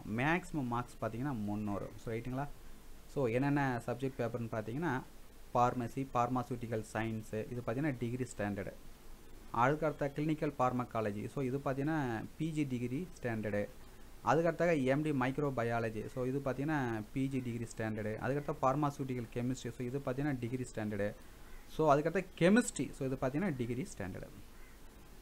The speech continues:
அதுக்கடுத்தா பார்த்தீங்கன்னா, paper two general studies. So, இதுல பார்த்தீங்கன்னா, நூறு question வந்து கேட்பாங்க. So, இந்த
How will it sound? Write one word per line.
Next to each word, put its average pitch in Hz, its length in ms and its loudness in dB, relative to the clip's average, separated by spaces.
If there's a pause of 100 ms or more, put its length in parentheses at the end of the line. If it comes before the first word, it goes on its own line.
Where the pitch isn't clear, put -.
(240)
அதுக்கடுத்தா 226 340 8
பார்த்தீங்கன்னா, 185 340 6 (100)
paper 170 480 8
two 202 80 6 (280)
general 196 260 4
studies. 107 380 -2 (160)
So, - 120 -4
இதுல 120 200 -2
பார்த்தீங்கன்னா, 143 380 2
நூறு 156 240 4
question 139 260 0
வந்து 127 180 -4
கேட்பாங்க. 110 340 0 (540)
So, - 140 2
இந்த 175 120 10